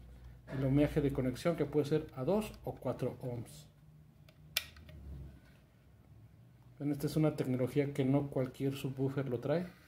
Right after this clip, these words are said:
En este caso de Infinity, sí cuentan con él. La bobina de este subwoofer es de dos pulgadas.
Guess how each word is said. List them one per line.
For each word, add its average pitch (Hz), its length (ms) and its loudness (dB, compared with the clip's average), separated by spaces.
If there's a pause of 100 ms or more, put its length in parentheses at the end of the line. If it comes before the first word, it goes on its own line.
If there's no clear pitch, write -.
(480)
En 135 80 -2
este 135 180 -2
caso 139 260 2
de 131 280 0
Infinity, 151 680 0 (200)
sí 139 180 -8
cuentan 135 320 0
con 135 180 0
él. 180 140 2 (1500)
La 139 140 0
bobina 165 560 4
de 143 220 4
este 156 200 2
subwoofer 139 680 0 (320)
es 147 180 2
de 139 140 6
dos 151 180 10
pulgadas. 135 840 -2